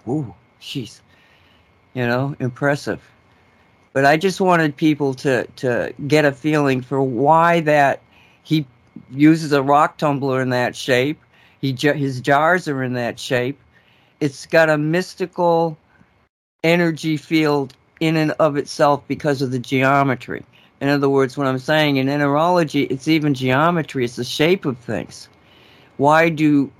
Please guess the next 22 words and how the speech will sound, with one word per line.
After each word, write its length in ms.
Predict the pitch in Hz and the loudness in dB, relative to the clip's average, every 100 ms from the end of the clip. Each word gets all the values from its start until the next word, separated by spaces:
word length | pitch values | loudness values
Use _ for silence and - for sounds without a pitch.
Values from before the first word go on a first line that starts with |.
| 113 | -12
do 480 | 127 143 135 127 101 _ - | -2 0 2 -2 -6 _ -16
totems 760 | - 160 185 175 123 123 - - | -4 2 2 2 0 -4 -10 -6
in 160 | 143 131 | -2 0
the 100 | 127 | 0
Native 300 | 135 139 131 | 2 0 0
American 520 | 131 135 135 131 127 | 0 2 0 0 -2
and 140 | 123 | 0
others, 380 | 139 156 123 120 - - - | 2 2 0 -4 -20 -20 -6
why 300 | 139 151 165 | 0 2 4
do 80 | 160 | 2
the 200 | 143 143 | 0 0
images 640 | 160 170 170 147 151 135 - | -2 0 -2 -2 -2 -2 -4
of 280 | 123 123 120 _ _ _ 135 | -2 -2 -2 _ _ _ -4
different 580 | 160 151 147 127 - - _ _ _ - | -4 0 0 -2 -6 -20 _ _ _ -2
animals 720 | 151 175 160 110 95 - - _ _ _ _ - | 2 2 0 -4 -8 -16 -20 _ _ _ _ -8
have 360 | 147 156 147 139 | 0 2 2 -2
so 260 | - 147 | -4 -2
much 480 | 143 139 131 - - | 0 -2 -4 -10 -10
importance? 720 | 147 127 127 175 208 - 107 - | -4 -4 -4 -4 -4 -6 -10 -6
Because 380 | 147 151 151 | -6 -2 -2
they 120 | 143 139 | 0 0
work. 460 | 151 190 127 - | 0 -2 -4 -8